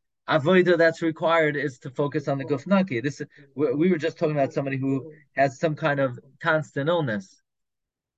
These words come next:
Someone's talk-, I, I, I don't, my volume is too low, so I don't hear if somebody's asking something. No.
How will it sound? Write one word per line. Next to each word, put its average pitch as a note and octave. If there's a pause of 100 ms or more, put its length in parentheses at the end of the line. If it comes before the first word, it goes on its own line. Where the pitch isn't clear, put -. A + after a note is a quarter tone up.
(140)
Someone's D3
talk-, D#3+
I, C3
I, F2+ (200)
I C3
don't, C#3+ (100)
my B2
volume C3
is A2+
too -
low, A2+
so G#2+
I -
don't A2
hear A2+
if G2+
somebody's A2
asking G#2
something. G2
No. B2